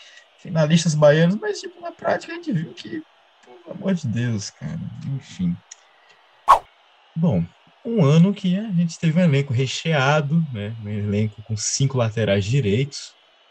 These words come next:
por incrível que pareça, né? Cinho, é... Chiquinho Alagoano, Márcio Lima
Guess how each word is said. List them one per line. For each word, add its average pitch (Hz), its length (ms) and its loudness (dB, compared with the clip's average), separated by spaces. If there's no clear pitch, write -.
por - 100 -16
incrível 98 380 -8
que - 100 -12
pareça, 113 760 -2
né? 87 100 -2
Cinho, 110 760 2
é... 82 920 -2
Chiquinho - 380 -8
Alagoano, 95 1080 0
Márcio 127 460 4
Lima 123 720 2